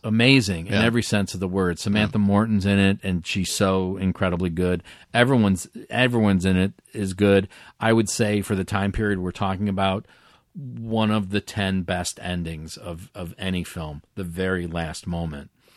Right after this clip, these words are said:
Speaker 1: is pretty special. I don't wanna spoil it, but do you know what I'm talking
Speaker 2: I
Speaker 1: about?
Speaker 2: still have never seen it.
Speaker 1: Oh, when I,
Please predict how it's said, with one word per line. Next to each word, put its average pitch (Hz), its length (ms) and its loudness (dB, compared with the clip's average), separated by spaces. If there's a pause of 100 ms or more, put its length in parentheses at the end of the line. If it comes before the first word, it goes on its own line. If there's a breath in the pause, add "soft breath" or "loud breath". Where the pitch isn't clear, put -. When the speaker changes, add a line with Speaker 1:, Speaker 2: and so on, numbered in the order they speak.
(240 soft breath)
Speaker 1:
is 80 440 -10 (520)
pretty 87 200 -4
special. - 540 -10 (180)
I 110 80 -2
don't 110 120 4
wanna 95 180 2
spoil 104 360 4
it, 76 140 -10
but 87 140 -10
do - 80 -6
you 90 40 -2
know 90 80 -2
what 90 80 -2
I'm 90 80 -2
talking 92 300 -4
Speaker 2:
I 113 40 4
Speaker 1:
about? 113 80 0
Speaker 2:
still 123 160 2
have 110 120 4
never 104 180 0
seen 131 200 -4
it. - 60 -10 (300)
Speaker 1:
Oh, 98 300 0
when 101 460 -2
I, 95 260 -6